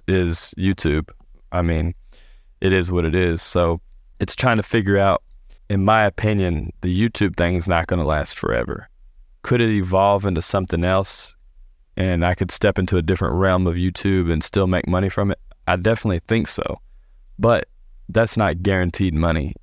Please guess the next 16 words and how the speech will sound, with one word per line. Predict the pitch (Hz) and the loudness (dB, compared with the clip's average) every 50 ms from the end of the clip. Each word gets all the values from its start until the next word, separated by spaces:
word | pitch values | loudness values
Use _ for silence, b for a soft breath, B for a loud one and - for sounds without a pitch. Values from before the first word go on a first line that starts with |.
| - - | -6 -2
I'm | 92 101 107 | -2 0 0
playing | - - 107 98 90 87 | 0 0 0 0 2 0
in | 85 87 | 0 0
YouTube | 90 110 113 - - 120 117 117 | 0 0 0 0 0 -2 0 -2
sandbox. | - - 104 95 90 90 87 90 90 71 60 - - - - - - - - - - - - - - - - | -2 -2 0 0 0 2 2 2 2 0 -2 -6 -12 -14 -14 -16 -20 -20 -20 -20 -20 -20 -20 -20 -20 -16 -6
They | - 98 107 | -2 0 0
could | 104 - 98 90 87 | 2 0 -2 -4 -2
demonetize | 85 104 104 95 95 95 95 95 92 - 98 95 92 95 | 0 0 2 2 4 2 2 2 0 0 0 0 0 2
me | 95 92 92 | 0 0 0
f-, | 90 - - - - - | -2 -4 -8 -14 -8 -4
like | - 82 82 - | -2 -2 -2 0
that | - 92 90 78 - - | 0 0 0 0 -2 -6
for | - - - 90 | -8 -4 -2 0
no | 82 85 90 | 2 2 2
reason. | 90 90 90 87 87 87 - 50 92 101 - - | 2 2 2 2 0 0 -4 -6 -6 -8 -6 -2
They, | 92 95 98 | 0 0 0